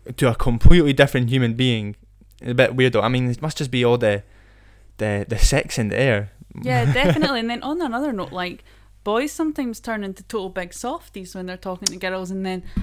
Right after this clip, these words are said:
Speaker 2: oh, you know, one of my pet peeves is when a boy acts totally hard in front of his friends, and then the next minute he's being, like, so soft with you and stuff like that. I
Speaker 1: <laughs>
Speaker 2: hate that. Like, stop acting so cool in front of your friends. Like,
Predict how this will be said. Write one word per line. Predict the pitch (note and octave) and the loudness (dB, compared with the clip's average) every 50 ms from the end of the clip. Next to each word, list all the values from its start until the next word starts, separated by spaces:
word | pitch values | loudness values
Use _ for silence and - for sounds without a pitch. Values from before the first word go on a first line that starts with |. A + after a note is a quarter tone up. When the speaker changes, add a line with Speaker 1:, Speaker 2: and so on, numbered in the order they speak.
| - - - - | -6 -8 -8 -6
Speaker 2:
oh, | G3+ F#3+ F#3 F#3 F3+ - | -4 -4 -4 -6 -6 -6
you | G3+ | -6
know, | G3 G3+ G3+ G3+ G3+ | -4 -4 -4 -6 -6
one | D#3 G3 G3 | -6 -6 -4
of | G3 G3 | -4 -4
my | G3 F#3 F#3+ - - - | -4 -6 -6 -8 -14 -16
pet | - - G#3 G3 F3 - - | -10 -6 -6 -6 -6 -8 -12
peeves | - - - F#3+ F#3+ F#3+ F3+ E3 - | -16 -14 -12 -10 -8 -8 -10 -10 -12
is | F3+ E3 F3 | -12 -10 -10
when | F3+ F3 F3 E3+ | -10 -10 -10 -10
a | - F3 | -10 -12
boy | E3 - F#3 F3+ F3+ F3+ F3 E3+ - | -12 -8 -8 -6 -6 -6 -6 -8 -8
acts | - F3+ F3 F3 - - - - - | -8 -10 -10 -10 -12 -14 -18 -20 -20
totally | - - - G#3 A3 F#3+ A3+ A3 A3 G#3 G3 F#3 | -18 -12 -8 -8 -6 -6 -4 -4 -4 -4 -4 -6
hard | - - - - - G3+ G3 G3 G3 F#3+ | -8 -12 -16 -12 -8 -4 -4 -4 -4 -4
in | G3 F#3+ | -6 -10
front | F3+ - G3+ F#3+ F#3 | -8 -8 -10 -10 -8
of | F#3+ | -10
his | F#3 F#3 F3+ - | -12 -12 -14 -16
friends, | - - G3 F#3+ F#3 F3+ E3+ E3 E3+ F3 F3+ - - | -14 -10 -8 -8 -6 -6 -8 -8 -10 -12 -14 -10 -8
and | - F3+ F3+ | -8 -6 -6
then | F3+ F3 F3 E3+ E3+ | -6 -6 -6 -8 -8
the | F3+ | -8
next | F3+ F3+ - - - - | -6 -6 -8 -8 -10 -12
minute | G3 F#3 E3+ D#3+ E3 | -12 -10 -10 -10 -10
he's | F3 F3+ F3 | -12 -12 -12
being, | - F#3 F3+ F3+ F3 D#3+ | -12 -10 -10 -10 -8 -10
like, | D#3 D#3 - - | -10 -12 -12 -14
so | - - - F#3+ F3+ E3+ | -16 -16 -16 -16 -16 -14
soft | - - - F#3 F3+ F3 F3+ - - - | -14 -12 -10 -8 -6 -8 -8 -10 -10 -4
with | C3 C#3 B2 | -2 -2 -2
you | - E3+ | -2 0
and | - E3 D#3+ | 0 0 2
stuff | C3 F3+ F3+ D#3 | 0 0 -2 -2
like | C#3+ C3 - | -2 -4 -4
that. | C#3+ - - - - | -4 -4 -4 -4 -4
I | C3 | -6
Speaker 1:
<laughs> | G#2 | -6
Speaker 2:
hate | G#2 A#3 C4 D4 D4 - | -6 -6 -8 -8 -8 -8
that. | C4 A#3 G3 E3+ - - | -8 -6 -6 -6 -8 -10
Like, | F#3 - - | -14 -14 -14
stop | - - A#3 A#3+ - - | -12 -10 -10 -10 -8 -6
acting | A3 A3+ - - - - G3+ F#3+ | -6 -6 -6 -8 -10 -10 -10 -10
so | - - A3 G#3+ G#3+ | -8 -8 -6 -6 -6
cool | G#3 - - A3+ A3 G#3 | -8 -8 -6 -6 -4 -4
in | G3 F3+ | -6 -8
front | F3 - F#3+ F#3+ | -10 -12 -14 -12
of | F#3 F3+ | -12 -12
your | F#3 F3+ | -14 -12
friends. | - G3+ G3 F#3+ F3+ E3+ - | -12 -10 -10 -8 -10 -10 -12
Like, | E3+ E3+ | -14 -18